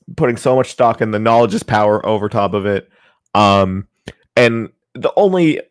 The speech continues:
thing that had me a little worrying was that Christian was the one who got to talk about being underestimated in this episode. But I think that was supposed to be maybe a little, like, I think we were supposed to be like, "Um,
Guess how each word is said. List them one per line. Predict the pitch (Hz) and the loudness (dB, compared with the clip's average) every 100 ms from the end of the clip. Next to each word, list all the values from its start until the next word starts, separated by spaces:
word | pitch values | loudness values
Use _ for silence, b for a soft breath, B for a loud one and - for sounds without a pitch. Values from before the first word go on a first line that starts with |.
| _ _ - | _ _ -18
thing | - 131 120 | -4 -4 -2
that | 113 | -4
had | 117 113 | -2 -4
me | 110 110 | -4 -6
a | |
little | 107 107 107 107 104 | -4 -2 -2 -2 -4
worrying | 107 104 107 110 113 107 | -4 -2 -4 -4 -6 -6
was | 107 113 | -6 -4
that | 101 - | -4 -6
Christian | - 131 - 143 | -6 -6 -4 -4
was | 139 123 | -4 -2
the | 131 | -2
one | 131 | -2
who | 135 | -2
got | 120 - | -2 -2
to | |
talk | 131 123 123 | -4 -4 -2
about | 120 - | -6 -4
being | 120 120 | -6 -6
underestimated | 120 117 120 127 120 113 117 | -4 -4 -4 -4 -4 -2 -4
in | |
this | 120 120 | -6 -4
episode. | 113 127 120 127 123 _ _ _ _ _ | -6 -6 -4 -4 -6 _ _ _ _ _
But | - | -6
I | 131 | -4
think | - 233 269 | -4 -6 -2
that | 131 | -2
was | 123 | -2
supposed | 131 - 117 - | -4 -6 -10 -12
to | 104 | -12
be | 104 101 101 90 - _ _ _ | -8 -6 -6 -8 -14 _ _ _
maybe | 113 107 113 | -4 -2 0
a | 127 | 2
little, | 123 123 123 123 - _ _ - | 4 2 2 -2 -6 _ _ -6
like, | 110 - | -4 -2
I | |
think | 147 180 | -2 0
we | 170 | -2
were | |
supposed | 139 131 123 | -2 -4 -6
to | 127 | -6
be | |
like, | 104 - - | -6 -8 -4
"Um, | 120 120 117 | -2 -2 -8